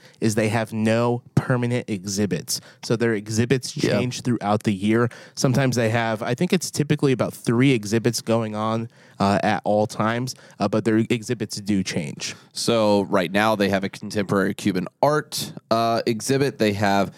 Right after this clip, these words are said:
Speaker 2: a, a Alma W. Thomas exhibit and a Lysander Bryant, uh, exhibit. And, um,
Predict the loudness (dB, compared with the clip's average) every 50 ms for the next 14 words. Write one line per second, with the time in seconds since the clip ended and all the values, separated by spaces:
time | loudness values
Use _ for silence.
0 | -16 -20 -20 -20 -12 -4 0 0 2 4 4 4 4 2 2 0 -2 -6 _ -4
1 | -2 -2 -4 -2 0 0 2 2 2 2 0 0 2 0 2 2 2 0 0 -2
2 | -2 0 2 2 4 2 2 0 0 -2 0 0 0 2 2 0 0 0 0 2
3 | 2 2 2 2 0 -2 -6 -12 -20 -20 -14 -4 0 2 2 2 2 2 0 0
4 | 2 2 2 2 0 0 0 2 2 4 4 4 4 2 2 0 -2 -4 -8 -8
5 | -10 -12 -6 -2 0 2 2 2 2 0 -2 -2 0 0 0 2 2 0 -2 -4
6 | -6 -10 -10 -10 -12 -6 -2 0 2 2 4 4 4 4 4 2 2 2 0 -2
7 | -4 -10 -20 -20 -20 _ _ _ -2 0 2 4 4 4 4 2 2 0 -2